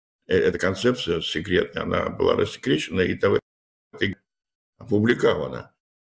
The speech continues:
То есть вот надо прекрасно понимать, на каком этапе мы находились, э, в девяносто девятом году, когда, по сути дела,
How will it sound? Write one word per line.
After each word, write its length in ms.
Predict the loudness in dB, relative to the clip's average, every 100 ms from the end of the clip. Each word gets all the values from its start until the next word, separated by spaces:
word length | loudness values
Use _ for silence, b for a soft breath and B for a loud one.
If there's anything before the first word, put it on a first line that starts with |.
| -4
То 60 | -2
есть 140 | 0
вот 160 | 0 0
надо 220 | 0 0
прекрасно 480 | -2 -2 0 0 -4
понимать, 480 | 0 2 2 0
на 240 | -2 -2 -2
каком 500 | -2 0 2 2 2
этапе 360 | 2 0 0
мы 440 | 0 2 0 -2 -12 _ _ _ _
находились, 840 | -4 0 2 2 0 0 -2 -4 -12 _ _ _ _ _ -14 -2
э, 460 | 0 2 2 2
в 720 | 2 2 2 0 0 -2 -2 2
девяносто 440 | 4 4 2 -2
девятом 420 | 2 2 2 0
году, 260 | 2 2 0
когда, 380 | 0 2 2 0
по 180 | -2
сути 360 | -2 -4 -4 -4
дела, 420 | 0 2 0 -4